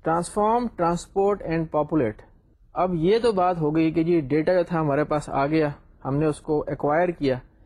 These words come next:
ایکوائر کرنے کے بعد اس کو ڈیجیٹائز کیا اور اس کو جس حد تک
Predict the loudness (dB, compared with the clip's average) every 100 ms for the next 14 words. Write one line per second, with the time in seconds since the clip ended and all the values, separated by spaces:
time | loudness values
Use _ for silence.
0 | _ -20 -10 -8 -2 2 2 2 0 2
1 | 2 2 0 2 0 0 -6 -2 -2 0
2 | -2 2 2 0 -2 -2 -2 -4 -20 _
3 | -12 -2 0 -2 -4 -8 -6 -2 0 -2
4 | -10 -20 -20 -18 -4 0 0 0 -2 0
5 | -2